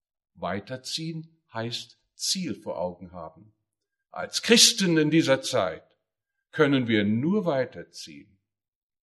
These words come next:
wenn wir das ewige Ziel vor Augen haben. Wenn das uns aus dem Fokus genommen wird, bleiben wir stehen, bleiben wir hängen, müssen Falsches tun.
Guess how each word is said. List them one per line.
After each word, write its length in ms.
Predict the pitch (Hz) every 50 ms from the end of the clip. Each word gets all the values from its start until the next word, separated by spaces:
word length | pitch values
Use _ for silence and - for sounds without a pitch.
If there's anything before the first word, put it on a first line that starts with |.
| _ _ _ _ -
wenn 180 | 113 110 104 92
wir 100 | 90 -
das 320 | - 80 80 - - _
ewige 540 | - 110 107 110 110 110 120 110 110 127 120
Ziel 320 | - - - 107 85 78
vor 220 | 67 _ - - 65
Augen 340 | 78 82 80 _ 87 80 85
haben. 460 | 90 85 71 _ _ _ _ 107 _ _ _ _ _ _ _ _ _ _ _ _ _ _ _ _ _ _ _ _ _ _ _
Wenn 200 | - 101 95 95
das 300 | 95 123 135 147 147 -
uns 640 | - - 147 151 170 165 160 - - - - - - -
aus 260 | 120 123 123 123 -
dem 200 | - 131 123 123
Fokus 720 | 120 - _ - 110 107 104 - - 101 98 - - -
genommen 460 | - 104 95 95 90 87 87 82 82 80
wird, 260 | 82 76 71 - _ _ _ _ _ _ _ _ _ _ _ _ _ _ _ _ _ _ _
bleiben 380 | 101 90 90 95 90 92 95
wir 140 | 92 92 90
stehen, 640 | - - - - - 123 117 117 101 82 85 - _ _ _ _ _ _ _ _ _ _
bleiben 420 | - 87 85 85 95 92 110 113 104
wir 140 | 117 117
hängen, 520 | 107 110 131 131 110 90 80 78 - _ _ _ _ _ _ _ _ _ _ _ _ _ _ _ _ _
müssen 340 | - 101 110 104 - 104 101
Falsches 680 | 101 - - 92 92 98 98 - - 107 98 - - -
tun. 400 | - 101 82 78 80 - _